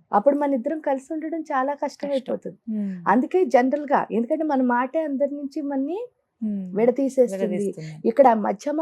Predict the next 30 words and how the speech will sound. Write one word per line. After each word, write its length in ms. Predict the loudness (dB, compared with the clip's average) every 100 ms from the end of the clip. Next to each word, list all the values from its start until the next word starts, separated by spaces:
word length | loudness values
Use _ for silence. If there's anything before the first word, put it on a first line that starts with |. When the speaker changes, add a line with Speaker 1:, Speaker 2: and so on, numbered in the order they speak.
| -2
Speaker 1:
వాక్ 280 | -4 -4 -4
ఎప్పుడు 300 | -4 -4 -4
ఎలా 240 | -2 -2
ఉండాలంటే 400 | -2 -2 -4 -8
చాలా 400 | -4 0 4 4
మృదువుగా. 460 | 4 2 0 -2 -4
Speaker 2:
సౌమ్యంగా. 340 | -6 -10 -8 0
Speaker 1:
అందుకని 460 | 2 2 0 0 0
ఇక్కడ 180 | -2 0
తల్లితనం 600 | 2 0 0 -4 -2 -4
ఎప్పుడైతే 540 | -2 0 0 2 4
వస్తుందో 460 | 4 2 -4 -2 -2
అప్పుడే 280 | 0 2
మృదుత్వం 560 | 2 2 0 -2 -6 -8
వస్తుంది. 380 | -8 -12 -8 -4
ఎందుకంటే 280 | 0 0 2
తల్లి 240 | 2 0
Speaker 2:
హ్మ్. 60 | -4
Speaker 1:
ఎప్పుడు 180 | -4
పిల్లతో 400 | 0 0 0 0
ఎలా 200 | 0 0
మాట్లాడుతుంది? 760 | -4 -8 -6 -6 -6 -10 -12 -12 -12 -10
Speaker 2:
మృదువుగా, 400 | -6 -6 -6 -8
Speaker 1:
మృదువుగా, 280 | -4 2 2
Speaker 2:
సౌమ్యంగా 300 | 2 -2 -2
Speaker 1:
సాఫ్ట్గా. 0 |
Speaker 2:
మాట్లాడుతుంది. 520 | -4 -4 -6 -6 -14 -14 -20 -6
Speaker 1:
అది 400 | -4 -2 -2 -4 -6
ఇక్కడ. 240 | -8 -4 -6 -8 _ 0
తర్వాత 340 | 2 4 4